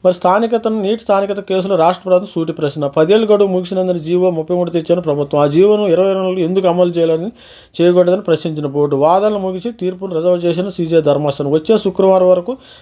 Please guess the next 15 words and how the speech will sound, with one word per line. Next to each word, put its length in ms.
లిఖితపూర్వకంగా 720
వాదనలు 380
సమర్పించాలని 680
ఆదేశము. 680
ఉం? 160
ఇది 220
స్టూడెంట్స్ 420
మరి 360
ఇంకా 160
మరి 160
కో-, 280
తీర్పు 380
అయితే 180
రిజర్వ్ 300
అయిపోయింది. 500